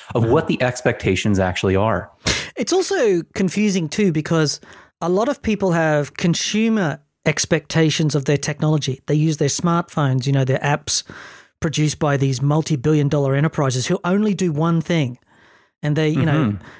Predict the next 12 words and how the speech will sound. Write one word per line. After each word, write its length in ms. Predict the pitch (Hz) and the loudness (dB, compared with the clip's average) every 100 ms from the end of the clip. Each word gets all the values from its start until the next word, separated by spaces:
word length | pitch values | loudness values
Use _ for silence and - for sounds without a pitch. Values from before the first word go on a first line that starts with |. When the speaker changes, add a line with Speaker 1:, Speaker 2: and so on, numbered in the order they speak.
| _ | _
Speaker 2:
and, 300 | 165 165 165 - | -2 0 0 0
and 300 | 160 151 135 | 0 0 0
these 200 | 165 139 | -2 0
multi-billion 640 | 165 196 196 175 180 175 | 0 0 0 0 0 0
dollar 200 | 170 160 | 0 -2
companies 420 | - 165 170 147 | -2 -2 0 0
who 80 | 160 | 2
have 240 | 143 143 135 | 0 0 0
one 240 | 156 151 | 0 2
app 280 | 147 131 - | 0 -4 -4
like 200 | 135 - | -4 -2
Facebook. 600 | - 147 - - - | 0 0 0 -4 -8